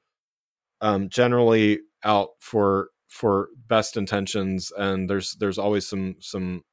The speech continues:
bad players and, and everything like that. But I think that we're going to find our way with some of these tools and, and technologies that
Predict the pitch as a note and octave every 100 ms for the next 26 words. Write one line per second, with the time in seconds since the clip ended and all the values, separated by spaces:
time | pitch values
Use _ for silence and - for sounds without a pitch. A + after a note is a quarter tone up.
0 | _ - G2+ F#2 A2 G2+ G2 F#2+ G2 F2+
1 | F#2+ G2 G2 G2 F#2+ F2+ F2+ F2 G#2+ B2+
2 | - C3 - E3 D3 A#2 G2 F#2+ - -
3 | - - - _ B2+ A#2+ B2+ C3+ C3 -
4 | A#2 A2 G#2 G2 A2+ A#2+ A#2 G#2 G2 A2+
5 | G#2+ G2+ G2+ - - A2 G#2+ G#2 G2+ G#2
6 | G2 G2 F#2+ G2 G#2 - G2 G2 F#2+ G2+
7 | G2 F#2 G2 F#2+